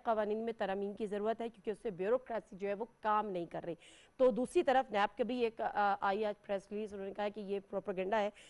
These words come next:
जो हमारे खिलाफ किया जाता है। ये तो कुछ issues हैं। इमरान खान साहब, वज़ीर आज़म पाकिस्तान, उन्होंने एक दफ़ा फिर ये बात की है कि इंतखाबी इस्लाहात ज़रूरी है और हम ऐसे election कराना चाहते हैं और हम कराएंगे कि,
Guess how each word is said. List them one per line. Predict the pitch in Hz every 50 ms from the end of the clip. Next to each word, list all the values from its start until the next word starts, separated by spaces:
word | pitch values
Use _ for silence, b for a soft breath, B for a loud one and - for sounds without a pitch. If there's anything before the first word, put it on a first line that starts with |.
| B B B
जो | 208 247
हमारे | 220 220 214 214 220 220
खिलाफ | - - 208 196 190 190 - - -
किया | 185 - - - 202 185 180
जाता | 175 185 165 160 - 180
है। | 180
ये | 202 240
तो | 240 - -
कुछ | 262 - -
issues | 202 - - 240 240 214 214
हैं। | 202 B B B B B B B
इमरान | 214 220 233 240 269 311
खान | 294 339 339 320
साहब, | - - 233 220 202
वज़ीर | 220 196 240 277 277
आज़म | 254 240 226 220
पाकिस्तान, | 214 214 202 202 196 - 214 196 214 -
उन्होंने | - 226 226 254 262 254 226 185 - B B B B B B 214
एक | 226 202
दफ़ा | 240 - 269 240
फिर | - - 294 269
ये | 269 269
बात | 214 214 202 196 - -
की | 226
है | 220
कि | 214 233
इंतखाबी | 214 196 220 220 - 208 196 185 226 233
इस्लाहात | 240 208 - 226 208 196 196 202 208 185
ज़रूरी | 190 185 180 196 208 202 233
है | 247
और | 247 262
हम | 233 220 254 - - -
ऐसे | 240 247 247 - - 311 294 277 -
election | 240 240 220 214 - - 240
कराना | 226 214 226 214 208 202 196 202 208
चाहते | 202 - 226 202 196 - - 240
हैं | 226 196 175 165 B B B B B B 262
और | 240
हम | 214 247 294 - _ _ -
कराएंगे | - 254 240 240 247 277 311 349 320 233 214 196 190 196 b b b b b b b _ -
कि, | 277 269 277 285 302 320